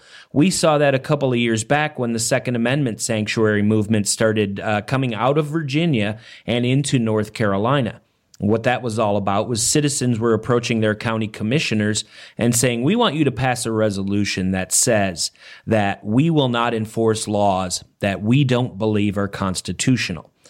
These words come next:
And they're talking strictly about gun control measures.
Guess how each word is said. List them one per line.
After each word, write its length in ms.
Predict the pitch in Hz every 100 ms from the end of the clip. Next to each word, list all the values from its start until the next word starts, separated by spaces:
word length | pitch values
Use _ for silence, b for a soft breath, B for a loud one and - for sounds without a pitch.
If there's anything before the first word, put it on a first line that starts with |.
| b -
And 120 | 180
they're 100 | 170
talking 380 | 175 156 156 131
strictly 380 | - 143 135
about 280 | 127 117 113
gun 180 | 117 110
control 440 | 107 101 - 98
measures. 600 | 95 98 92 - - -